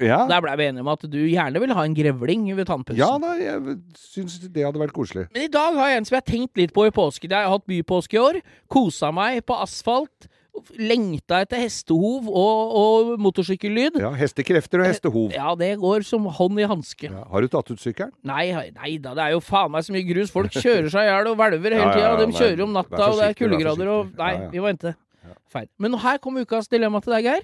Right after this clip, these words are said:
Speaker 1: Ja.
Speaker 2: Er du klar?
Speaker 1: Jeg er klar.
Speaker 2: Ville du alltid spist, altså resten av måltidene i livet ditt,
Speaker 1: Ja.
Speaker 2: gjelder begge disse her, mat fra mikrobølgeovn, eller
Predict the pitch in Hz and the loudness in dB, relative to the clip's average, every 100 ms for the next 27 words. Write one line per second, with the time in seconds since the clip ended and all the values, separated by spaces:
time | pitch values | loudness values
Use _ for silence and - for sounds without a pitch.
0 | _ - 104 135 147 151 135 98 - _ | _ -10 -10 -4 -2 -2 -6 -12 -16 _
1 | _ 113 156 156 160 170 _ _ _ _ | _ -4 -2 2 0 0 _ _ _ _
2 | _ _ _ _ _ _ _ _ _ 156 | _ _ _ _ _ _ _ _ _ -2
3 | 175 196 233 - _ _ - 214 208 202 | 0 2 0 -4 _ _ -2 0 2 -2
4 | _ _ 359 320 254 _ _ _ _ _ | _ _ -4 -4 -6 _ _ _ _ _
5 | _ _ - - 247 247 - 220 269 233 | _ _ -18 -8 -6 -6 -4 2 2 2
6 | 202 - - - 262 254 214 151 - 160 | -2 -4 -6 -2 0 2 2 2 -2 -4
7 | 190 214 190 156 196 330 - - _ - | -2 -2 -2 0 0 -2 -4 -20 _ -2
8 | 170 180 202 190 156 156 180 196 277 - | 0 0 -2 -2 -4 -6 -2 0 0 -2
9 | _ _ _ _ _ _ - 165 170 202 | _ _ _ _ _ _ -6 2 4 4
10 | - 214 180 160 170 170 185 269 427 - | 2 2 2 2 0 2 4 2 2 -16
11 | _ _ _ _ _ _ _ _ _ _ | _ _ _ _ _ _ _ _ _ _
12 | - 247 233 277 370 320 | 2 2 4 4 4 0